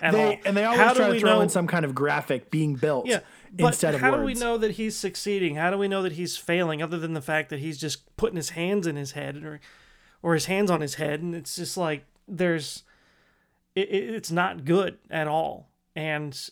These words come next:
Speaker 1: then all of a sudden he's done, and he's, he's done it. It's over. I mean,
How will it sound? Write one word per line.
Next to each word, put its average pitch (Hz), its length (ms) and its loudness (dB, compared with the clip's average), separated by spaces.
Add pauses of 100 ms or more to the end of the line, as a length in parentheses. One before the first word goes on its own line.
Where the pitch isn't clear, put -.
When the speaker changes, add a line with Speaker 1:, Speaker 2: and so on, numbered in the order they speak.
Speaker 1:
then 180 260 2
all 175 160 4
of 165 60 2
a 165 40 -2
sudden 196 220 2
he's 147 160 -2
done, 170 560 4 (400)
and 156 540 2 (200)
he's, 156 320 -6
he's 160 220 -4
done 170 240 2
it. - 120 -10 (500)
It's 175 160 -2
over. 208 320 2 (240)
I - 120 0
mean, 170 160 -2